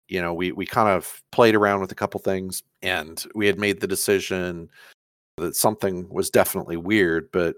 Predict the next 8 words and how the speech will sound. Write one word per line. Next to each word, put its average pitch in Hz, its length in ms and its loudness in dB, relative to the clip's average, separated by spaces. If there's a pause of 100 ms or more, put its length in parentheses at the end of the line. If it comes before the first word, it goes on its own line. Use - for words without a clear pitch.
we, 87 180 -6 (100)
somebody 104 360 0
was 104 140 0
gonna 98 180 -2
take 92 380 0
the 92 100 -4
device, 82 680 0 (580)
and 82 440 0